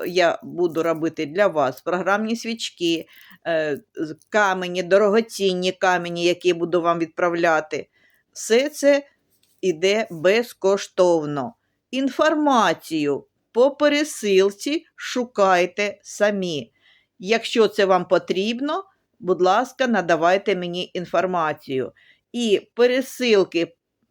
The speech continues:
по Україні і за кордоном оплачуєте ви. Надаєте мені, м, із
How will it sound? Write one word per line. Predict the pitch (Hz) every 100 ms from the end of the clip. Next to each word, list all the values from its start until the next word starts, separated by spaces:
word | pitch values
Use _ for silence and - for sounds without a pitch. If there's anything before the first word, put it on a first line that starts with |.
| - _ _ _ _ _ - _
по | 233
Україні | - 240 247 262 247 233 202
і | 190 214
за | 180 190
кордоном | - 190 180 208 277 349 392 -
оплачуєте | 202 196 165 160 196 - 208 196 208
ви. | 180 180 147 - _ _ _
Надаєте | 196 208 233 247 214 190 180
мені, | 170 165 165 151 _ _ _ _ 185
м, | 170 165 139 -
із | 214 190 -